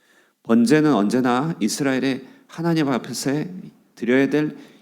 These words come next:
희생을 상징하는 것이고, 화목제는 하나님과의 온전한 관계 회복을 상징하는 것이니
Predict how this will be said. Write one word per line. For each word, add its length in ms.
희생을 500
상징하는 500
것이고, 600
화목제는 600
하나님과의 440
온전한 560
관계 380
회복을 440
상징하는 540
것이니 440